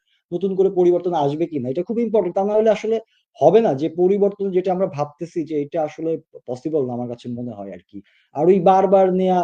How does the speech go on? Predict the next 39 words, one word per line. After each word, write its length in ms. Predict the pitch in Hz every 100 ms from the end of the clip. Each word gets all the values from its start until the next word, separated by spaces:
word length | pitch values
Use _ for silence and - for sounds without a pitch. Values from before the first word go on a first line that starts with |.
| 185
এই 120 | 208
যে 100 | 220
এই 120 | 226
সিলেক্টেড 580 | - 214 233 233 240 202
যে, 140 | 180
সিলেক্টেড 460 | 143 202 226 220 247
যে 100 | 233
জায়গাগুলোকে 500 | 185 170 180 185 190
প-, 220 | 190 147 - 139
বের 280 | 135 160
হয়ে 160 | 160 151
আসা, 220 | 110 -
যে 100 | 127
গল্পগুলোকে 520 | 139 156 160 185 185
ঠিকঠাক 300 | 185 190 190
আমরা 160 | 170 185
যে 80 | 185
মনে 100 | 185
হয় 100 | 185
যে 80 | 180
অনুদান 240 | 180 180
বোর্ডে 160 | 180 185
যে 60 |
ছবিগুলো 340 | 180 175 175 185
পড়ে, 200 | 156 165
জমা 180 | 151 156
পড়ে, 200 | 175 156 - _ _
আসলে 140 | - 175
গল্পগুলো 420 | 170 175 190 196
কি 100 | 190
সবগুলো 400 | - 147 147 170
কি 100 | 175 -
পড়া 240 | 139 139
হয়, 200 | 127 95 _ _ _
সবগুলো 300 | - 143 151
কি 100 | 147 -
পড়ে, 260 | 147 139 120
কোন 220 | 156 156
গল্পটার 360 | 156 151 156